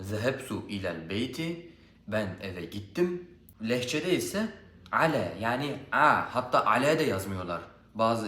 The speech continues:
yazılışlarda, kitabede göreceksiniz. Al beyt yani direkt ayınla birleştiriyor orada. "Ene rahta al beyt." Ben eve gittim. Bu bilinenedir genel olarak. Ama işte hani sokak ağzında "Ene rahtel beyt." "Ene raht beyt hali."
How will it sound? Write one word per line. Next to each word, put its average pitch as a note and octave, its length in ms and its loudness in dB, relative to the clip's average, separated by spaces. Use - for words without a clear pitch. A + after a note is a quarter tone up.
yazılışlarda, A2+ 760 -2
kitabede A2+ 480 -4
göreceksiniz. C3+ 840 -4
Al C3+ 420 2
beyt A2+ 280 -2
yani A2 220 -2
direkt C3+ 300 -2
ayınla C#3 540 0
birleştiriyor A2 680 -2
orada. E2+ 360 -8
"Ene A#2 220 -2
rahta C#3+ 380 0
al A2 160 -2
beyt." F#2+ 360 -2
Ben D3 260 0
eve A2 220 -2
gittim. F#2+ 460 -10
Bu E3 480 -4
bilinenedir A#2+ 640 0
genel G2+ 360 -4
olarak. D#2+ 300 -8
Ama D#3+ 200 0
işte C3+ 160 -2
hani B2+ 120 -2
sokak D#3 300 0
ağzında A#2 480 2
"Ene C3+ 140 0
rahtel C#3+ 400 0
beyt." A#2+ 360 0
"Ene C3 180 4
raht D3 280 0
beyt C#3 160 -2
hali." A2+ 680 2